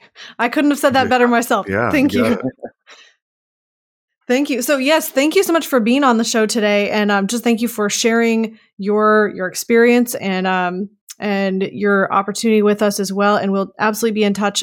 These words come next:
Speaker 1: All of the links will be on the show notes as well, as well as the link out to that, um, your guide that you have available on your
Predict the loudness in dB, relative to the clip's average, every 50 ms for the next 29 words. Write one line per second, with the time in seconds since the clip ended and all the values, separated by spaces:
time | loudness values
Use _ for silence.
0 | -4 -2 0 2 2 2 0 0 -2 0 0 0 0 0 0 0 2 2 2 0
1 | -2 -6 -2 0 0 0 0 2 0 0 0 0 0 -2 0 0 2 2 2 0
2 | 0 -2 -8 -8 -6 -4 -2 0 0 0 -2 -4 _ _ _ _ _ _ -8 -8
3 | -4 -2 0 0 0 0 0 -2 0 0 0 -2 -2 -2 -2 -2 -2 -2 -4 -4
4 | -2 0 0 0 0 0 0 0 -2 -2 -2 -2 -2 -2 0 -2 -2 -4 -6 -10
5 | -12 -14 -14 _ -20 _ _ -20 -20 _ _ _ _ _ _ _ _ _ _ _
6 | _ _ -4 -4 -2 0 0 2 2 0 -2 -4 -6 -4 -2 0 0 2 0 0
7 | 0 0 0 0 0 0 0 -2 -2 -2 -2 -2 0 0 0 -2 -2 -2 -2 -2
8 | -2 -2 -2 -2 -2 -4 -8